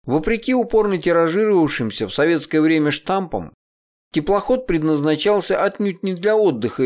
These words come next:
элиты Рейха, а для отдыха активистов фронта, простых рабочих.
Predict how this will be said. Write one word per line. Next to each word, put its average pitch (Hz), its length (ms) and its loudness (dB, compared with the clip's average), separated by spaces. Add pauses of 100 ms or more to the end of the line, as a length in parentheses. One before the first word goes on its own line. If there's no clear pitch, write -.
элиты 127 380 0
Рейха, 135 480 -4 (320)
а 123 140 0
для 131 200 2
отдыха 131 520 0
активистов 113 640 -4
фронта, 170 640 -4
простых 220 420 -2
рабочих. 143 460 -2